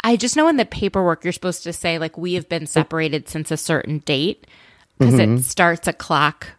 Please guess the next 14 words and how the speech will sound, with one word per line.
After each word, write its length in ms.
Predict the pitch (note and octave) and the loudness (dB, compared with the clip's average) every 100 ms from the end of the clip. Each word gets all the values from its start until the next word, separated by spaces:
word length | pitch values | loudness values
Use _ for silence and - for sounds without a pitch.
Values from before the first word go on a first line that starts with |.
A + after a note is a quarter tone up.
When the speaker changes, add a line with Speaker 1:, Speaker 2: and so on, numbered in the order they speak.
| _ | _
Speaker 1:
for 220 | - F#3 D#3+ | -4 0 2
a 40 | |
number 240 | D#3+ D3+ | 2 0
of 60 | D3+ | -2
things. 260 | - E3 E3 | -2 -2 -2
Like, 180 | F3 - | -4 -2
in 140 | G3 | 0
Virginia, 720 | F3+ E3+ - F3 D3+ A#2+ A#2+ A#2+ | 0 -2 2 2 2 0 0 0
which 200 | C3+ - | -2 -4
is 160 | D3+ | -4
right 160 | D3 C3+ | -2 -2
near 180 | D3 C#3+ | -2 -4
D 180 | C#3 C#3 | -4 -6
C, 480 | - F3 C#3+ C3 | -2 0 2 -2